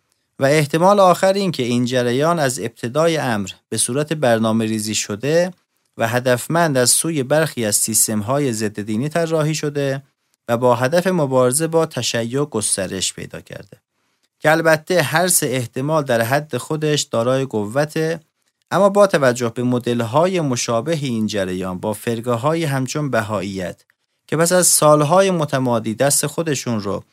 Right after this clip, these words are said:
از آستین انگلیس بیرون آوردن، می‌تونیم بگیم که جریان احمد الحسن نیز مدلی دیگری از شیطنت‌های غربی ممکنه باشه.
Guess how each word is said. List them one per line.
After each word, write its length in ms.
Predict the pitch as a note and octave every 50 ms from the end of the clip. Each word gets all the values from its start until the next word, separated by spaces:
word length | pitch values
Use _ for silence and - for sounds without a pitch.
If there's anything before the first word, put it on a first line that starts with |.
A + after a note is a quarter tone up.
| _ _ _ _ -
از 180 | - A#2+ B2 -
آستین 540 | G2 A#2+ A#2+ A#2 - - - - F3+ F3+ E3+
انگلیس 680 | D3+ B2+ B2 A#2+ A2+ A#2 A#2 C#3+ D3+ C3 - - - _ _ _ _ _ _ -
بیرون 260 | A2+ A2+ A2+ A2+ A2+
آوردن، 720 | A2+ A2 A2 A2+ A2+ A2 A2+ C3+ D#3 E3+ F3 F3+ F#3 F#3 - _ _ _ _ _ _ -
می‌تونیم 920 | - B2 C3+ C#3+ D3+ F3 F#3 - - - G3+ F#3+ F#3+ F#3+ F#3+ F#3+ F#3+ F#3 F3
بگیم 340 | - F3 F3 F#3 F#3 F#3 F3+
که 140 | - F#3
جریان 460 | F3+ D3 C3 B2+ B2 A#2+ B2 A#2+ A#2+ A#2+
احمد 320 | A#2 A#2 A2 A#2+ A#2+ A#2+
الحسن 480 | A#2 A2+ A2 A2+ A2+ - - E3 F3 F3
نیز 360 | F3 E3+ E3+ F3 F3 E3+ D#3+
مدلی 480 | C#3+ C3 C3 B2+ B2 D#3 E3+ F3 F3+
دیگری 640 | E3+ - - B2 A#2+ A#2 - D#3 D#3+ E3 D#3 C3 A#2
از 140 | G#2 G2 -
شیطنت‌های 1000 | - G#2+ G2 - G#2+ G#2+ G2+ G2+ - - - C3+ C#3+ D3 D3 C#3+ D3 D3 D3 D3 - _ _ _ _ _ _ _ _ _ -
غربی 480 | - G#2+ G#2+ G#2 G#2+ G2+ A2 C3+ D3+ D#3
ممکنه 520 | B2 G#2 G2+ F#2+ F#2 - G#2 F#2+ F#2 F#2
باشه. 500 | F2+ F#2 F2+ F2+ E2+ - - - - -